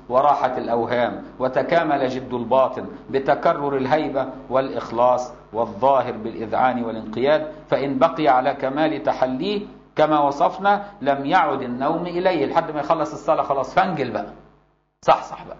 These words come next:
طالما فضل على الحالة الكمال دي.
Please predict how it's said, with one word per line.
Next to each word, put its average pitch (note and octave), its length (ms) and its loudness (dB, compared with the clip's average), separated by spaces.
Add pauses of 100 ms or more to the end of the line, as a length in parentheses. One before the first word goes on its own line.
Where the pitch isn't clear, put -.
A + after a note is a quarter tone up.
(1400)
طالما C3 480 2
فضل D3+ 400 -4
على - 160 0
الحالة D3+ 320 2
الكمال C#3 460 0
دي. - 160 -10